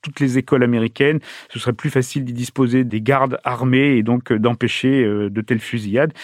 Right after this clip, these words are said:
Mais aucun républicain ne s'avance sur le terrain d'une plus grande réglementation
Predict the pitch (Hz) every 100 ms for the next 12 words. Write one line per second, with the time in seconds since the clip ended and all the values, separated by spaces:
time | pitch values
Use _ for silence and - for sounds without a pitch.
0 | - - 120 147 - 165 - 147 131 131
1 | 117 107 - 143 156 127 120 110 131 -
2 | 147 117 110 110 104 127 - - - 123
3 | 120 117 113 120 - - 139 139 160 127
4 | 120 143 135 135 120 107 - 127 143